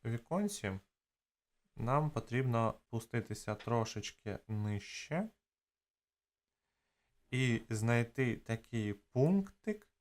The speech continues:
«Ізольоване програмне середовище Windows». І поставити тут галку нам потрібно. Давайте я поставлю тут галку на ізольованому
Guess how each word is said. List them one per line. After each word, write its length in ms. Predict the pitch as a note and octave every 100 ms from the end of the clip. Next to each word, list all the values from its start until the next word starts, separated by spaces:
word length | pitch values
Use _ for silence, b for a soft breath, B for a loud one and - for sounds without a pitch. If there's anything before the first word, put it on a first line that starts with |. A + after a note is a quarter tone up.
| _ -
«Ізольоване 760 | A#2 A2+ A#2 A#2 G#2+ G#2 G#2
програмне 680 | - A2 G#2+ A2 G#2 G2 F#2+ - _
середовище 1120 | - G#2+ G#2 G2 A2 D3+ E3+ - - E3+ F3 _ _ _ _ -
Windows». 680 | B2+ D#3+ B2 G#2+ A2+ A2+ - _ _ _ _ _ _ _ _ _ A#2+
І 100 | B2
поставити 680 | A#2+ - D#3 E3+ D#3 C3+ C3 _ _ -
тут 280 | C3 C3+ - -
галку 460 | G2+ G2+ G2 - F#2+
нам 180 | F#2
потрібно. 500 | F#2+ - - F#2+ - - _ _ _ _ _ _ _ _ _ _ _ _ _ _ _ _
Давайте 580 | G2+ G#2 G#2+ G2+ G2 F#2+
я 320 | - G#2 G2+ - _ _ _ _ _ _ _
поставлю 440 | - - G2+ F#2+
тут 260 | F#2+ G2 F#2+
галку 760 | F#2+ G2 F2+ F#2 - D3+ G#3 - _ _ _ _ _ B2+
на 380 | C3 C3 C3 - _ _ _ _ _
ізольованому 880 | A#2 A2+ B2 A#2+ A#2+ A#2 A#2 A#2+ -